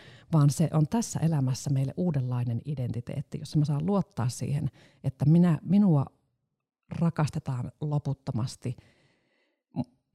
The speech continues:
mun kasteeni esikuva on Jeesuksen kaste. Mun elämässäni ehkä jonkunlaisena esikuvana voi olla Jeesuksen elämä, joka, jo-, joka rakentaisi sellaisen pohjan, jolta mä voin lähteä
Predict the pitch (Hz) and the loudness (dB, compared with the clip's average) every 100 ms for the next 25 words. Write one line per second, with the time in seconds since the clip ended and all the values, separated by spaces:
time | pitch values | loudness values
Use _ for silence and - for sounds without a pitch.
0 | - 190 233 202 - _ 180 180 - 156 | 6 8 8 6 2 _ 2 2 2 2
1 | 143 - 160 160 - 139 - 110 156 151 | 2 4 2 2 0 -4 -4 -2 0 0
2 | 156 - 131 135 139 - - 131 - _ | -2 -4 -4 -2 -4 -6 -8 -10 -10 _
3 | _ - 165 - 196 156 120 - 135 139 | _ 2 2 4 2 4 2 2 0 2
4 | 135 - 113 - - 170 160 139 127 - | -2 -2 -6 -4 4 6 6 2 0 2
5 | 143 175 170 156 117 117 120 139 135 135 | 2 2 0 0 0 -2 0 2 2 0
6 | 143 160 151 - 139 147 139 - - - | 2 2 2 0 0 2 2 2 0 -4
7 | - - _ - 160 165 - - - 220 | -6 -6 _ -2 0 0 -2 -6 -6 -4
8 | 269 214 143 156 180 170 185 - 247 196 | 2 2 4 2 2 6 4 4 0 0
9 | 151 131 131 - _ _ _ _ _ _ | 0 2 2 -2 _ _ _ _ _ _
10 | _ _ _ 165 156 147 151 - 185 180 | _ _ _ -4 -2 0 -2 0 0 4
11 | 156 127 127 - 143 127 | 4 4 0 -4 -4 -2